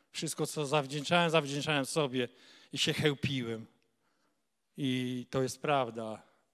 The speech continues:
że pycha idzie przed upadkiem. Upadek się zdarzy, bo na studiach zostałem ojcem. Dowiedziałem się o tym i się załamałem.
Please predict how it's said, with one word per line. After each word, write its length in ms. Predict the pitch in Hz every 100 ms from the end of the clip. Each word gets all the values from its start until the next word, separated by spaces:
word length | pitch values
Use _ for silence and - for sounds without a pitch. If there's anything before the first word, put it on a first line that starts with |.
| _ _ _ _ _ _ _ _ _ _ _ _
że 600 | 117 113 131 127 127 120 - _ _ _ _ _ _ _ _ _
pycha 420 | - 156 135 113 - _ _ _ _ _ _ _ _ - _ _ _ _ _ -
idzie 180 | 120 117
przed 240 | - 120
upadkiem. 600 | 123 139 117 - 127 104 - - _ _ _ _ -
Upadek 340 | - 220 196
się 160 | - 175
zdarzy, 340 | 156 196 190
bo 80 | 160
na 100 | 160
studiach 320 | - 180 165
zostałem 420 | 151 - 170 156 165
ojcem. 420 | 143 - 113 110 _ _
Dowiedziałem 440 | 139 135 139 147 139
się 180 | - 143
o 60 |
tym 160 | 139 131
i 40 |
się 100 | -
załamałem. 600 | 127 127 123 117 104 98